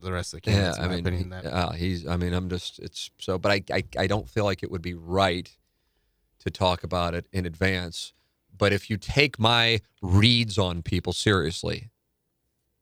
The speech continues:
Speaker 2: uh, and I'd like to think my reads have been that certainly batting above five hundred. I think they might be in the nine, above nine hundred. And yes, you can pick something. Don't get me wrong. Uh,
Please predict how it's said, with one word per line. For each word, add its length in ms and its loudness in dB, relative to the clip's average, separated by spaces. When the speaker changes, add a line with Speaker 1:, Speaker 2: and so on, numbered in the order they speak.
Speaker 2:
uh, 380 2
and 80 0
I'd 140 -4
like 280 0
to 80 -4
think 200 0
my 80 4
reads 400 2
have 160 -6
been 380 0
that 140 -4
certainly 440 2
batting 340 2
above 260 -2
five 260 -2
hundred. 420 -2
I 40 -20
think 140 0
they 80 2
might 220 0
be 140 2
in 80 0
the 100 -2
nine, 400 0
above 340 0
nine 200 0
hundred. 140 -2
And 100 2
yes, 160 2
you 60 -14
can 100 -6
pick 200 -2
something. 220 -2
Don't 140 -4
get 80 -8
me 80 -2
wrong. 300 -2
Uh, 480 8